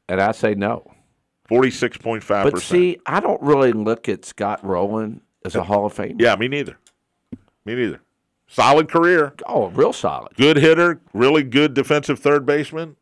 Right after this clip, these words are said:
Speaker 2: at a couple of different places. But does he?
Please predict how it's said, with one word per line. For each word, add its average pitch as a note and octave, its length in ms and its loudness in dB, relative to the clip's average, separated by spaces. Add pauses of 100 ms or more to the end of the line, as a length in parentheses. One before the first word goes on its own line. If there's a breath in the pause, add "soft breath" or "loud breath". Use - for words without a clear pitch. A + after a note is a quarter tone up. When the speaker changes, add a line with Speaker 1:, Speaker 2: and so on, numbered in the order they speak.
(220)
Speaker 2:
at G2+ 80 -2
a G#2 60 -4
couple B2+ 260 2
of B2+ 60 -6
different C3+ 280 0
places. D#3 580 -2 (760)
But G2 180 -4
does A#2+ 200 2
he? C3+ 180 -6